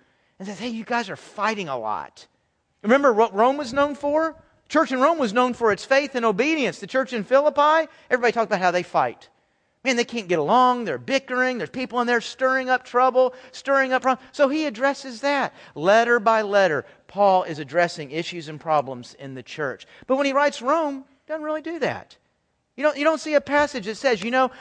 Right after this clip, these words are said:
I've heard this about you," or, "I know this is going on in your fellowship. Uh, we need to correct this." Nothing like that. But rather, I think what you see in Romans is by the time he writes this letter,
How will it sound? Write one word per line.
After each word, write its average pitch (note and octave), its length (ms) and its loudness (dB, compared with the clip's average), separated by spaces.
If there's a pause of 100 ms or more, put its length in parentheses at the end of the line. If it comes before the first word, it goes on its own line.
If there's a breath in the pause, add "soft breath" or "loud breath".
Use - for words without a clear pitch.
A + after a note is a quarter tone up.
(100)
I've F#3+ 200 4
heard G#3+ 300 0
this A#3 220 -6
about A3 460 0
you," A3 180 -10
or, E3 140 2
"I D#3 120 2
know G#3 320 2
this G#3+ 240 -2
is F3+ 140 -12
going G#3 320 -4
on G#3 200 0
in G3+ 60 -10
your F#3 140 -6
fellowship. G#3 680 0 (280 loud breath)
Uh, E3 300 6
we F#3 120 2
need G#3 220 -2
to F3 80 -4
correct F3+ 420 0
this." C3 160 -10 (240 loud breath)
Nothing G#3+ 400 -2
like F#3 320 -2
that. A2 360 -10 (360 loud breath)
But A3+ 120 4
rather, C#4 300 6
I G#3+ 100 4
think C#4 280 -2
what A#3+ 180 -2
you G#3 80 -6
see B3 320 -8
in G3+ 140 -4
Romans F#3+ 680 -2 (760)
is F3+ 160 -2
by F#3 160 2
the F3+ 80 -18
time C4 240 0
he B3+ 140 -6
writes A#3 300 -2
this G#3 240 -6
letter, G3+ 360 0